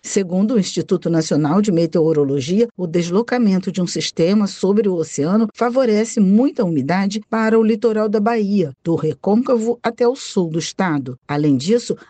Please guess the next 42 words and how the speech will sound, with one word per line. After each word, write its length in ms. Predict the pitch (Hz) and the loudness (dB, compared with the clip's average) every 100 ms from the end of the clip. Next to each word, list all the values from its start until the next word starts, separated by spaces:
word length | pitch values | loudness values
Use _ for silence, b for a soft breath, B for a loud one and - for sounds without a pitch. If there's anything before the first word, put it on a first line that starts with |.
| _ | _
há 220 | 190 233 | -4 -4
previsão 540 | - 262 226 208 175 160 | -2 -2 0 0 0 -2
de 100 | 151 | -4
chuva 420 | - 220 247 269 | -2 0 0 -2
forte 460 | - 190 208 - - | -2 -2 -2 -8 -10
para 200 | 240 247 | -4 -2
o 40 | 262 | 0
interior 520 | 262 254 190 160 156 | 0 2 0 0 -4
da 120 | 156 | -4
Bahia 460 | 131 123 165 220 226 | -6 -4 0 0 0
e 120 | 233 240 | 0 0
outras 480 | 233 262 269 254 202 | 0 -2 -2 0 0
áreas 360 | 190 190 202 | 0 0 0
do 160 | 180 240 | 0 -2
sertão 480 | - 247 - 208 202 | 0 -2 0 0 2
nordestino. 1000 | 208 262 262 233 233 - 151 131 123 113 _ | 4 2 2 0 -2 -6 -2 0 -2 -6 _
Estas 520 | - 156 - 110 131 160 | -2 -2 -2 -4 -2 -2
áreas 360 | 208 214 233 - | 2 0 0 -2
e 100 | 233 | 0
mais 400 | 196 185 226 240 | 2 2 0 0
o 80 | 226 | -4
Piauí 580 | - 156 139 151 233 226 233 | -4 -4 -2 0 0 -2 -4
estão 380 | - - 220 | -2 -2 0
há 120 | 214 196 _ | -2 -4 _
mais 300 | 196 208 214 | 0 2 2
de 80 | 214 | 0
quatro 460 | 214 220 285 277 277 | -2 -2 -2 -2 2
meses 500 | 214 190 202 214 - | 2 2 0 -4 -6
sem 280 | - 240 285 | -4 -2 -2
chuva. 500 | - 180 147 139 131 - | -2 -2 -2 -6 -12 -2
O 160 | 175 | 2
inmet 460 | 165 165 165 156 170 | 4 2 0 -2 -2
informou 480 | 175 170 165 156 139 | 0 -2 -2 -2 0
ainda 380 | 151 233 233 | 2 2 2
que 180 | 208 - | -2 -4
essa 260 | 185 180 151 | -4 -2 -2
mesma 480 | 170 214 269 269 277 | 0 0 0 0 -2
frente 460 | - 226 262 277 | -2 -2 0 -4
fria 420 | 254 202 196 208 208 | -8 0 2 2 0
também 420 | 302 240 170 156 | -2 0 2 0
provocou 600 | 156 175 151 170 - 151 | 0 -4 -2 -6 -2 -2
chuva, 500 | 131 - 233 226 247 | -2 0 0 2 -2